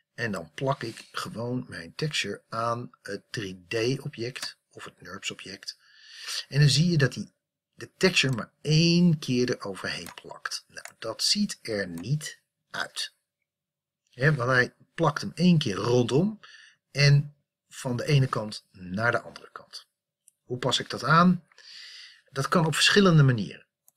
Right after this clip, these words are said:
Ik laat het je, eh, op een, eh, eenvoudige manier zien in de texture tag. De texture tag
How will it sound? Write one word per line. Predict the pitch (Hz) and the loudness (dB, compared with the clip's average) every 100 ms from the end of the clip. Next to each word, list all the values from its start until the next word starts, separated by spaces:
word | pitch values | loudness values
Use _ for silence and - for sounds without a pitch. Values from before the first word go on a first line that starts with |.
| _ - | _ -4
Ik | 139 | 2
laat | 151 151 | 6 6
het | 139 123 | 4 -2
je, | 131 127 - - | -2 -4 -6 -4
eh, | 117 - | -4 -2
op | 139 123 - | -4 -4 -6
een, | 113 107 - | -6 -6 -8
eh, | - 98 92 87 85 76 _ _ | -12 -12 -10 -10 -14 -18 _ _
eenvoudige | 107 - 131 170 156 151 | -16 2 4 6 6 8
manier | 147 147 135 | 10 8 8
zien | 127 131 131 - - - _ _ _ _ _ | 4 2 2 -4 -20 -20 _ _ _ _ _
in | 127 120 | -2 -2
de | 104 - _ _ | -2 -6 _ _
texture | - 160 - - - | -2 0 0 -2 -8
tag. | - - - _ - _ _ _ _ _ - | -6 -6 -8 _ -20 _ _ _ _ _ -8
De | 120 - _ _ | -8 -8 _ _
texture | 185 185 156 151 | 0 2 2 2
tag | 127 110 | 2 2